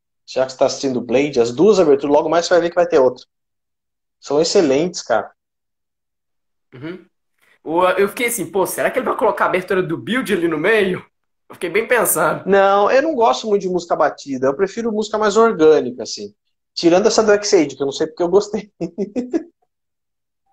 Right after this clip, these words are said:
Speaker 2: É.
Speaker 1: Sabe um som que eu gosto? Eu gosto muito quando tem naipe de metais, tipo a abertura do Saber agora, quando entra trompete, saxofone, eu acho muito bom, cara.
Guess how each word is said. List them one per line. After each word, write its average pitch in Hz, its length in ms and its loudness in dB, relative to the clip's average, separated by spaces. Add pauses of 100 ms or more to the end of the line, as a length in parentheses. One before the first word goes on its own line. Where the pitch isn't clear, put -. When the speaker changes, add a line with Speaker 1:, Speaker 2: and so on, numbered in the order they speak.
(420)
Speaker 2:
É. 127 300 -6 (240)
Speaker 1:
Sabe 302 220 4
um 302 40 6
som 226 200 4
que 185 80 2
eu 165 80 4
gosto? 202 240 4
Eu 180 80 2
gosto 202 240 0
muito 208 180 -4
quando 208 240 -2
tem 185 140 -2
naipe 170 260 -2
de 185 100 -14
metais, 165 380 0
tipo - 140 -8
a - 20 0
abertura 160 340 2
do 185 80 -2
Saber 151 460 2
agora, 131 380 4
quando 131 200 -4
entra 147 220 -8
trompete, 131 600 -4
saxofone, 127 720 0
eu 131 40 0
acho 131 160 -8
muito 180 220 -10
bom, 107 240 -4
cara. 95 260 -10